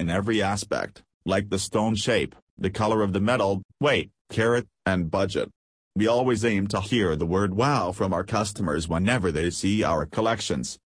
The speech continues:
We are sure that our collections of cocktail rings will amaze you.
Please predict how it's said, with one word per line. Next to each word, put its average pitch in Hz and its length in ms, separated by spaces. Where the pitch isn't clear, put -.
We 104 120
are 101 100
sure 98 320
that 90 160
our 120 180
collections 104 680
of 95 160
cocktail 131 580
rings 110 300
will 110 180
amaze 101 340
you. 65 300